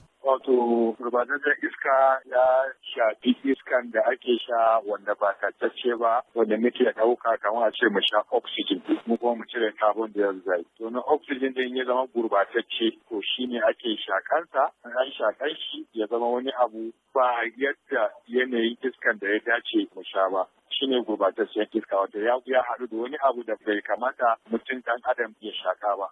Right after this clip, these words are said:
Kuma wanda zai jawo illa ma ɗan adam, zai jawo dabba illa, har 'ya'yan itatuwa da kuma shukoki su ma suka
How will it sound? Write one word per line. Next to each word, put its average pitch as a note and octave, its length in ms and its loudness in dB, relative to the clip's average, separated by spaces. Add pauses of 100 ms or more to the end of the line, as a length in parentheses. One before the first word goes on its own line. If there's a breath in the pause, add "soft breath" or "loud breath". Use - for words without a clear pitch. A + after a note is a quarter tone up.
Kuma C3 220 -6
wanda A#2+ 200 0
zai B2 160 -6
jawo B2 280 0
illa B2+ 300 -2
ma A#2+ 160 -2
ɗan B2 200 -6
adam, D3 260 -4
zai B2+ 180 -4
jawo A#2+ 440 4
dabba B2 600 0
illa, D3 360 -2 (120)
har C3+ 260 2 (160)
'ya'yan B2+ 380 0
itatuwa C3 600 0 (120)
da G#2+ 140 -4
kuma B2+ 260 0
shukoki - 540 -2
su B2+ 120 -14
ma B2+ 100 2
suka - 220 2